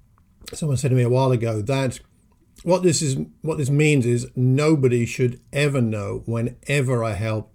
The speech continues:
anybody who's poor. I shouldn't, if I give money, no one should know. And it's been used as a,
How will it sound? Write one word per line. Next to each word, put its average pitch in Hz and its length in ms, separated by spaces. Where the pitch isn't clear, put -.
anybody 110 760
who's 107 160
poor. 117 480
I 104 80
shouldn't, 117 420
if 113 160
I 120 100
give 127 260
money, 135 480
no 135 420
one 113 340
should 117 280
know. 123 180
And 113 80
it's 104 80
been 123 180
used 120 320
as 113 120
a, 113 180